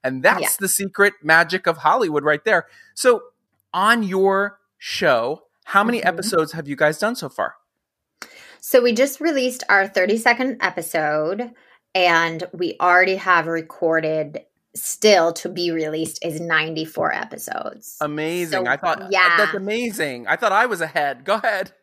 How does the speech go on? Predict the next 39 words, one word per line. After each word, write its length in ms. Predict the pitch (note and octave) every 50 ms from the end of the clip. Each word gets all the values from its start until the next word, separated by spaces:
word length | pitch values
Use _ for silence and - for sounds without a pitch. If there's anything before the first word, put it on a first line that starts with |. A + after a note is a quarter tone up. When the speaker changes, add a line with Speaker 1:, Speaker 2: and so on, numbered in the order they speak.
| -
Speaker 1:
<laughs> 100 | A4+ - - - - - - - - - - - C#5+ - A#3+
Speaker 2:
Yeah, 320 | A3+ C4 C4 C4+ C#4 C4
we 140 | B3 C#4 E4
have 240 | E4+ F4 D#4+ E4+ F#4
enough 420 | G4+ E4+ D#4 B3 G#3+ A3+ B3+ - -
for 120 | - D4
two 240 | A3+ - - B3+ A3+
and 100 | A3+ A#3+
a 60 | C4
half 300 | C4 C4 C4 C4+ C4+ -
years 520 | B3 F#3+ E3+ - - E3+ G3 A3+ B3 B3 -
to 120 | - G#3
release 220 | G3 F#3 E3+ F#3 A3+
Speaker 1:
Great. 220 | B3+ G4 G4+ G4
Speaker 2:
one, 320 | F4 E3+ E3+ F3+ - F3+ _ _
one 320 | - G3+ F#3+ F#3+ F#3 F#3
every 280 | F#3 F3+ F3+ G3+ G#3+ A#3
week. 420 | A3 G3 F3 F3+ G3+ G#3 G#3 - -
And 340 | A3 G#3 G3+ G3+ G3+ G3+ - - -
it, 260 | G#3+ G3+ G3+ - _ _ - - - - _ _ _ _ _ _ -
it's 240 | B3 A#3+ A3+ A#3 -
so 240 | - C4+ B3+ C4+ B3
beautiful 440 | A#3+ A3 G#3+ A3+ A3 A3 A3+ A3 G3+
because 320 | G3+ F#3+ G3+ G3 F#3+ F#3+
I 120 | F#3+ F3 F3
record 580 | F3 F3+ F#3+ F3+ - - G3+ G3 F#3+ F#3 F#3+ F3+
ones, 420 | F3+ F3 E3+ E3+ E3+ E3+ E3+ -
you 80 | A3+ A3+
know, 160 | G#3 E3+ E3
months 460 | E3 F#3 G#3 G#3+ A3+ B3+ C#4 C4+ -
ago, 420 | G#3+ G#3 F3 D#3+ C#3+ C#3+ E3+ E3+ E3
but 180 | F#3+ F#3 - -
they 140 | - G#3 G3
still, 680 | F#3+ - - - - - G3 F#3+ F#3 F3+ F3+ F3+ F3+ F3+ - _ - -
every 340 | G#3 G#3+ G#3+ B3+ C4+ C4+ C4
one 200 | A3+ G#3+ G#3 G#3+
of 80 | G3+
them 180 | G3+ G3 F#3 F3
still 400 | - - - F#3+ F3+ F3+ F#3